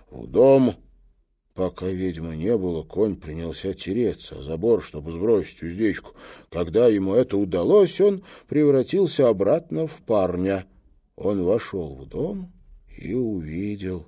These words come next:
ведьму. Повторил те же слова, что ведьма произнесла над ним, и набросил уздечку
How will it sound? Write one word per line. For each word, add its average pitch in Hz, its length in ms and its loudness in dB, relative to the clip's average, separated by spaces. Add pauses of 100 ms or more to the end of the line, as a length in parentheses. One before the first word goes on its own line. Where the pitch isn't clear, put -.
(460)
ведьму. 76 640 -8 (1040)
Повторил 90 640 0
те 101 340 -2
же 95 140 -4
слова, 82 760 -6 (420)
что - 260 0
ведьма 131 460 4
произнесла 117 800 -2
над 117 260 0
ним, 113 320 0 (540)
и 143 240 6
набросил 202 720 10
уздечку 170 960 6